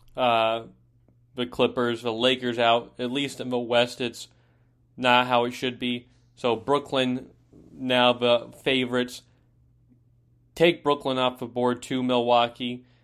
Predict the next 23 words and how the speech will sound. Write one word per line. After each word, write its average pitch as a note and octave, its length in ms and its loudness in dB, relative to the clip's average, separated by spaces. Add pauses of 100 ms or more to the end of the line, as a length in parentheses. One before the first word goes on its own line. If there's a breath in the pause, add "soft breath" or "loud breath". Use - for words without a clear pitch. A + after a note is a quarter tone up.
(160 soft breath)
Giannis, B2+ 500 2 (180)
take D3+ 260 0
out B2 220 2
K A#2+ 200 -2
D, A#2 420 -6 (420)
uh, A#2 300 0
which B2+ 340 -10
will B2 100 -4
be A#2 160 -4
a A#2 80 -2
great B2 480 -4 (720 soft breath)
head-to-head B2 600 2
matchup. A#2 580 0 (1600)
And B2+ 200 -2
to B2 120 -4
see A#2 420 -6 (380)
how A#2+ 260 4
K B2 320 -2
D A#2+ 260 -4
ends A2+ 280 -4
up A#2+ 200 -6
guarding A#2+ 380 2
Giannis, A#2 600 -4